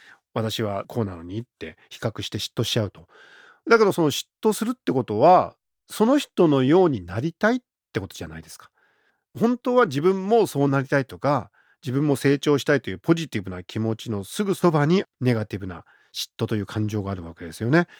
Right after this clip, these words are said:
まあ、そういうことがポジティブ心理学の研究で分かってきたんですけれども、ですから、佐藤茶さんもですね、ネガティブな気持ちがあるということは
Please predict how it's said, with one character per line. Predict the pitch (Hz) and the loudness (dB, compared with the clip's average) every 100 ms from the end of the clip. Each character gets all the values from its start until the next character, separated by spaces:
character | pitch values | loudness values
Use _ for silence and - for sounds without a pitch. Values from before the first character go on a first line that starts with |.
| - - | -16 -4
ま | 147 | 0
あ、 | |
そ | 214 | 2
う | |
い | 240 | 0
う | |
こ | 254 | -2
と | 139 | 0
が | 151 165 | 2 2
ポ | - 120 | -2 -8
ジ | 131 | -6
テ | 127 | -10
ィ | |
ブ | 131 | -8
心 | - 139 | -4 -4
理 | 135 | -4
学 | 120 - 92 | -6 -8 -12
の | 90 | -8
研 | 107 107 | -6 -6
究 | - 117 113 | -8 -10 -8
で | 98 95 | -8 -8
分 | 95 | -8
か | - | -8
っ | - | -6
て | - | -10
き | - | -12
た | 85 | -14
ん | 80 | -16
で | |
す | - | -18
け | - | -16
れ | 85 | -10
ど | 107 | -2
も、 | 165 165 - - - - - | -2 -2 -10 -20 -20 -4 -2
で | |
す | 196 | 0
か | 156 143 | 2 4
ら、 | 127 - | 4 2
佐 | - - | -2 0
藤 | 131 120 | 0 -2
茶 | - 117 | -4 -2
さ | 135 | 0
ん | 135 | -2
も | 104 87 | -4 -10
で | 85 | -12
す | 127 | -2
ね、 | 139 110 - _ _ _ _ | -2 -2 -8 _ _ _ _
ネ | 151 240 | 0 4
ガ | 285 277 | 6 4
テ | - | 0
ィ | 208 | 0
ブ | 202 | 2
な | 190 175 | 4 2
気 | - 185 | 2 2
持 | 214 | 2
ち | 208 208 | 0 0
が | 196 - _ | 0 0 _
あ | 202 | 2
る | 202 - | 2 -2
と | 104 90 - | -8 -10 -4
い | 143 | -2
う | 202 208 | 0 -2
こ | - 208 | -4 -6
と | - 185 104 | -2 -2 -2
は | 80 | -8